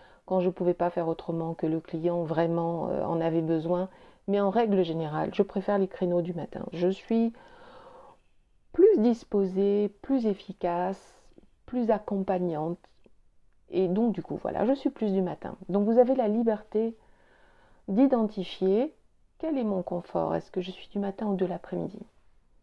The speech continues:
Ou du soir, pourquoi pas ? Liberté de travailler tous les jours ou à temps partiel.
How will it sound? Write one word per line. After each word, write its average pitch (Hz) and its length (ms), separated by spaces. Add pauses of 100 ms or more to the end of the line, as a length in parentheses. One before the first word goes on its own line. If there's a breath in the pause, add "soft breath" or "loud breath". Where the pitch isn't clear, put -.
(500)
Ou 202 60
du 226 100
soir, 180 420 (220)
pourquoi 190 240
pas ? 156 260 (1200 soft breath)
Liberté 214 460
de 233 100
travailler 185 420
tous - 200
les 359 120
jours 170 460 (260)
ou 220 220 (540)
à 185 80
temps 180 180
partiel. 180 600